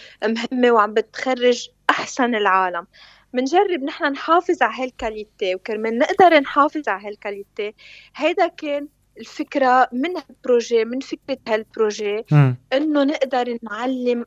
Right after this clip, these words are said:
Speaker 1: أكتر عدد تلاميذ بحاجة تتعلم، لأنه نحن بحاجة أهم شي للعلم.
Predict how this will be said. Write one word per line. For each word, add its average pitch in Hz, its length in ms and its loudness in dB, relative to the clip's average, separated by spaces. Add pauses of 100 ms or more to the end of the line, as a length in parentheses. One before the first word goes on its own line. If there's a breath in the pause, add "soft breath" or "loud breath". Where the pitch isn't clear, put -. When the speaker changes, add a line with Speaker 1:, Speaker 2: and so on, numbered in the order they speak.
Speaker 1:
أكتر 240 440 0
عدد 220 580 0
تلاميذ 220 560 0
بحاجة 208 540 0
تتعلم، 202 680 0
لأنه 233 580 -2
نحن 220 360 -4
بحاجة 220 640 2
أهم 294 560 -2
شي 302 440 -8 (380 loud breath)
للعلم. 202 600 -2